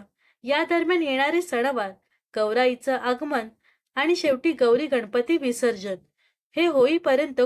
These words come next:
कोकणातील घराघरात लगबग चालूच असते. बाप्पाचे विसर्जनाची खास झलक निखिलने आपल्या व्हिडिओद्वारे शेअर केली आहे. गावात एकत्र आरती करून,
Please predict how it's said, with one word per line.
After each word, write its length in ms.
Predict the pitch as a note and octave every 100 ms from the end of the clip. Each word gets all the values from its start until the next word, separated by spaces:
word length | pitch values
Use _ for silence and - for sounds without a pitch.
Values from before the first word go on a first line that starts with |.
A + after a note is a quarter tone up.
| B3
कोकणातील 560 | B3 A#3+ C#4 C#4 D#4 C#4
घराघरात 580 | B3 D4 D4+ B3+ C#4+ D4
लगबग 320 | A3 G3+ C#4 D4+
चालूच 360 | - G#3+ A3 G#3
असते. 380 | G3+ - G3 F#3 _ _ _ _ -
बाप्पाचे 500 | C4+ C4+ E4 F4+ E4+
विसर्जनाची 800 | B3+ A#3+ D#4+ D4+ E4 D#4+ E4+ E4
खास 320 | E4+ F4+ F4 C#4
झलक 220 | A#3 B3 A#3+
निखिलने 520 | B3+ B3 E4+ C#4+ A3+ _ _ _ _
आपल्या 280 | C#4 E4+ F4+
व्हिडिओद्वारे 680 | C#4+ A#3+ D#4 - B3+ A#3+
शेअर 280 | D#4+ C4 G#3+ A3
केली 260 | A#3 G#3 G#3
आहे. 280 | G3+ F#3 F3 _ _ _ _ G3+
गावात 380 | G#3+ G#3 A#3+ A#3
एकत्र 420 | A3 C4 C4 D#4
आरती 420 | C#4 G#3 G3 D#4+
करून, 360 | - A#3 F#3+